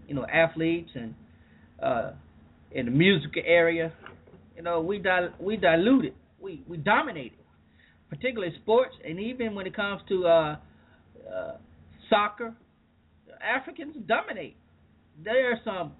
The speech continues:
some awesome, some of the most talented players are people of color, you know. And you look at it, I, I watched one of these soccer tournaments. I watched the fifa one year, and I saw how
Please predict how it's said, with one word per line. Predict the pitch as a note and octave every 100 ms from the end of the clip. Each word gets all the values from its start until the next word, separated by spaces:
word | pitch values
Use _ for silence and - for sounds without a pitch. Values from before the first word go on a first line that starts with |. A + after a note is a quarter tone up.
| _ -
some | E3+ - -
awesome, | A3 C4+ - F3+ - _ _ _ _ _ -
some | A3
of |
the | G#3+
most | G#3 G3+ -
talented | A3+ A3 G#3+ - F3 -
players | A3+ A#3+ G3+ D3 C#3+ _ -
are | F3 E3
people | - G#3+ F#3+
of | F3+
color, | B3+ A#3 C3 - - - _ _ - - -
you | E3
know. | C#3+ C#3+ D#3+ - - - - - - - - - - -
And | - D3
you | E3+
look | F#3+ F#3+
at | F#3+
it, | E3+
I, | C#3+ D3 C3+
I | D#3
watched | D#3+ F#3+ - -
one | E3 E3
of |
these | D#3+ D#3
soccer | - E3 E3 C3+ - - - - - -
tournaments. | E3+ D3+ C#3
I |
watched | C#3+ D#3 D#3
the | -
fifa | - F3 E3 E3
one | C3 C#3 C3+
year, | C3 A#2 - - - - _ - _ _ - -
and | E3
I | F#3 F#3
saw | A#3+ G#3+ G#3
how | G#3 G3 F3+ E3